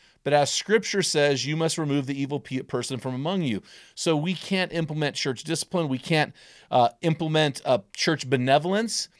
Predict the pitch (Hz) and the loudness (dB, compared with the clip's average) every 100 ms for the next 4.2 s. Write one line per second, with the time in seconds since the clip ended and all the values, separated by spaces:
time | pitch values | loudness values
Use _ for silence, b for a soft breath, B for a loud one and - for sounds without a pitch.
0 | b b b - 156 - 202 185 170 202 | b b b -6 -4 2 2 4 2 2
1 | 240 196 170 151 147 139 - 226 214 - | 0 0 0 0 0 0 0 0 0 0
2 | 143 135 147 135 117 131 127 - 208 233 | -2 0 0 -2 -2 -4 -2 0 0 2
3 | 147 143 143 131 131 120 143 135 139 202 | 2 2 2 0 -4 -4 -4 -2 0 -2
4 | 143 | -4